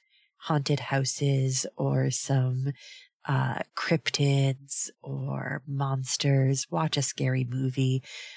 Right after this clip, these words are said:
just have fun. Um, I mean, you could watch, uh, a ghost hunting show even.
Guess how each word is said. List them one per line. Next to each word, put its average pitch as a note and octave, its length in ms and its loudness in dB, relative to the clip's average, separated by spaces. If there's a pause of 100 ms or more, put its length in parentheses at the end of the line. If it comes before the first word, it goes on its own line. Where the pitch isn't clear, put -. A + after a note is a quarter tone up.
(360)
just - 300 -2
have F#3 360 2
fun. C3 760 -2 (540)
Um, C3+ 580 0 (1900)
I D#3+ 140 4
mean, D3 400 2 (420)
you E3 240 2
could D3 420 2 (140)
watch, - 500 0 (120)
uh, C#3 420 -2 (800)
a E3+ 80 4
ghost G#3+ 340 2
hunting C#3 340 2
show C3 360 2
even. C3 440 -4